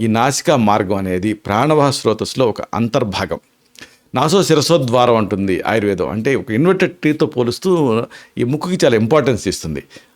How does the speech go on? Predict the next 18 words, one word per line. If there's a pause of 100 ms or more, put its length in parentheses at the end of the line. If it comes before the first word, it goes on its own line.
(100)
ఆ,
ఈ
ముక్కుకి
ఏదైనా
హాని
జరిగిందనుకోండి,
అప్పుడు (120)
ప్రాణశక్తి
ప్రవాహానికి
ఆటంకం
కలిగే
అంత
రిస్క్
ఉంటుంది.
కాబట్టి
దీన్ని
చిన్నగా
తీసుకోకూడదు.